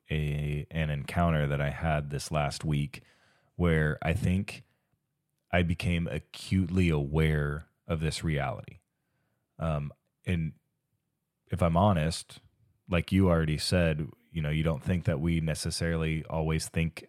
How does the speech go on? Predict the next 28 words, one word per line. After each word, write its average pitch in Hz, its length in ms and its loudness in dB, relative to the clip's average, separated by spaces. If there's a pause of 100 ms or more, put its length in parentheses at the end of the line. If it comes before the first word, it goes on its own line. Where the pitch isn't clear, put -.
about 87 260 4
it 85 100 -4
that 92 160 2
way. 92 240 2
I, 82 160 -2 (320)
I, - 80 -8 (140)
I 87 40 -2
think 92 160 0
if 73 100 -2
I'm 104 220 4
honest, 80 420 0
I, 87 320 2
I 82 80 0
think 104 200 2
I 87 100 2
very 82 240 0
rarely 78 680 2 (600)
think 92 180 6
about 71 260 2
it 71 100 -10
that 62 180 -2
way. 57 240 -12 (880)
Um, 76 480 2 (160)
but 87 320 0 (640)
this 101 280 0
moment 98 340 6
last 87 340 2
week 101 500 4